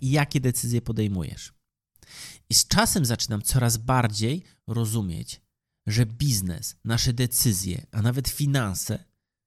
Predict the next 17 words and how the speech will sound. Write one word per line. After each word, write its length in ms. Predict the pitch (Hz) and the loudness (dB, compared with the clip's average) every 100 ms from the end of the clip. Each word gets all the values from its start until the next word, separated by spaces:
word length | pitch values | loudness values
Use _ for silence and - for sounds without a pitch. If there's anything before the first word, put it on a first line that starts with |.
| _ _ _ _ _ _ _ | _ _ _ _ _ _ _
po 120 | - 139 | 0 4
prostu 540 | 135 151 147 - 147 | 6 6 4 0 -4
są 320 | - 120 117 | 0 0 -2
emocjonalne. 960 | 127 110 110 - 110 107 90 90 - - _ _ _ _ _ _ _ _ _ _ - | -2 -4 -4 -2 0 0 0 -2 -6 -10 _ _ _ _ _ _ _ _ _ _ -4
Kiedyś 280 | 226 320 | -2 0
usłyszałem 480 | 160 135 120 160 165 | 0 0 0 0 -2
takie 280 | 123 - 120 | -4 -2 -2
zdanie, 560 | 104 110 87 76 82 - - | 0 0 0 0 -4 -6 -10
z 100 | - | -4
którym 240 | - 123 | 2 4
mocno 420 | 120 127 127 - 113 | 4 4 0 -2 -8
się 160 | 113 | -8
zgadzam, 540 | 104 - 78 - 87 113 _ _ _ _ - - - - | -10 -10 -12 -12 -12 -14 _ _ _ _ -20 -20 -12 -4
że 160 | 110 | -2
decyzje 640 | 110 117 - 285 147 104 143 - | -2 -2 -2 -2 -2 -4 -6 -8
podejmujemy 600 | 127 120 120 127 123 120 | -2 0 0 0 -2 -4
emocjonalnie, 960 | - 123 120 - 110 95 90 98 - 214 | -2 0 0 -2 -2 0 0 0 -2 -4